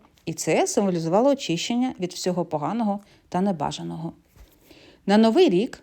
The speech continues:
було важливо, щоб першим до хати зайшов чоловік або хлопчик, бо вважалося, що це приносить здоров'я та добробут на цілий рік,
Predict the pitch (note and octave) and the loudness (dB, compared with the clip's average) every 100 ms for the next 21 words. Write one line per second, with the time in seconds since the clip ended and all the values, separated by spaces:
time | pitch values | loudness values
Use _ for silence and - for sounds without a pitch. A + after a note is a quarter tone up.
0 | - F#3 B3+ F#4+ B3+ E3+ E3+ F3 F#3 F#3+ | 0 4 6 8 6 2 0 0 -2 -2
1 | F#3 F3 E3+ F#3 E3 E3+ G#4 G#4+ A3 F#3 | 2 2 2 0 -2 0 0 2 2 2
2 | F#3 C4+ C#4+ D4 C4+ B3 F#3+ B3+ F3 E3+ | 0 2 0 0 0 2 0 0 -2 -4
3 | F3 F#3+ F#3 - - _ _ - - _ | -2 -2 -4 -8 -14 _ _ -20 -20 _
4 | E3+ F#3 G3+ G3+ A#3 G3+ F#3+ E3 F#3 - | 2 4 6 6 6 4 0 -4 -6 -2
5 | G#4 G#4 G#3+ G3+ F#3+ E3 E3 F3 G3+ G#3+ | -2 0 0 0 -2 -4 0 0 0 -2
6 | E3 D#3+ _ - F3+ E3 G3+ A#3+ G3 D#3+ | -4 -8 _ 0 2 2 2 2 0 -2
7 | D#3+ G3 F3+ E3 E3 - | -2 0 0 0 -2 -6